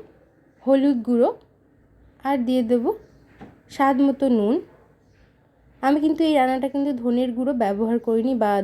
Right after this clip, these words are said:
ধনে ব্যবহার করিনি, তবে আপনারা যদি চান সেক্ষেত্রে দিতে পারেন ধনের গুঁড়ো। ধনের গুঁড়ো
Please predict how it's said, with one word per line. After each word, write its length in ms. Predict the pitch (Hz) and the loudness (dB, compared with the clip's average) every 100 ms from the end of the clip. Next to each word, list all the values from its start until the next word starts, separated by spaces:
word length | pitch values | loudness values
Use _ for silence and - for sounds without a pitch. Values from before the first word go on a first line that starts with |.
| 208 | -2
ধনে 260 | 220 220 226 - - _ | -4 -4 -6 -12 -20 _
ব্যবহার 400 | - 220 220 240 240 | -2 0 0 0 0
করিনি, 400 | 226 226 226 330 - _ _ _ _ _ | 0 0 0 -2 -6 _ _ _ _ _
তবে 160 | - 269 262 | -2 2 2
আপনারা 240 | 262 269 269 | 0 -2 -2
যদি 140 | 254 277 262 | -2 -2 -2
চান 140 | 226 247 | -2 -2
সেক্ষেত্রে 400 | 247 220 233 - 233 | -6 -8 -10 -10 -8
দিতে 180 | 220 240 233 | -2 -2 0
পারেন 200 | 220 233 | 0 0
ধনের 300 | 240 214 214 | 0 0 0
গুঁড়ো। 220 | 208 214 294 - _ _ _ _ _ _ _ - | 0 -2 -2 -6 _ _ _ _ _ _ _ 0
ধনের 220 | 262 277 | 2 4
গুঁড়ো 160 | 269 | 2